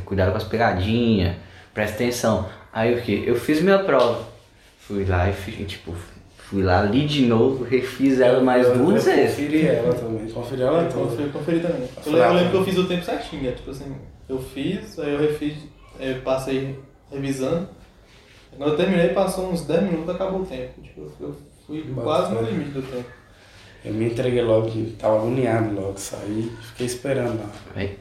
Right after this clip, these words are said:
Speaker 1: uma diferença da prova teórica aqui e lá de Uberlândia, que eu tive, eu fiz um ano aqui e um em Uberlândia. Aqui eu tirei vinte e três, lá em Uberlândia eu tirei vinte e oito.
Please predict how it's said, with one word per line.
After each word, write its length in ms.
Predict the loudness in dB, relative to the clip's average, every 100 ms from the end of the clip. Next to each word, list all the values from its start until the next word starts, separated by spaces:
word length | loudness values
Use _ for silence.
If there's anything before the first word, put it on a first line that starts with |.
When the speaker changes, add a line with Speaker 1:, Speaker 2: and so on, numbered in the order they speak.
| -8
Speaker 1:
uma 160 | -2 -2
diferença 500 | -2 0 0 0 -2
da 120 | -2
prova 420 | 2 2 2 0 -6 -14 -6
teórica 640 | 2 4 4 4 0 -2
aqui 600 | -4 -4 -2 0 0 -2 -8 -20 -20 _
e 200 | -4 0 2
lá 140 | 2
de 80 | 2
Uberlândia, 480 | 2 2 2 2 0
que 80 | 0
eu 60 |
tive, 180 | -2 -4 -6
eu 120 | -8
fiz 200 | -6 -4
um 120 | -2
ano 120 | 0 -2
aqui 400 | -6 -8 -6 -4
e 100 | 0
um 140 | 2 4
em 60 |
Uberlândia. 520 | 2 0 0 2 2
Aqui 200 | 2 2
eu 100 | 2
tirei 260 | 2 4 4
vinte 260 | 2 0 0
e 40 |
três, 260 | 0 2 4
lá 120 | 2
em 60 | 0
Uberlândia 420 | 0 2 4 2
eu 60 | 2
tirei 260 | 2 2 2
vinte 320 | 0 -2 0
e 40 |
oito. 280 | 0 0 -4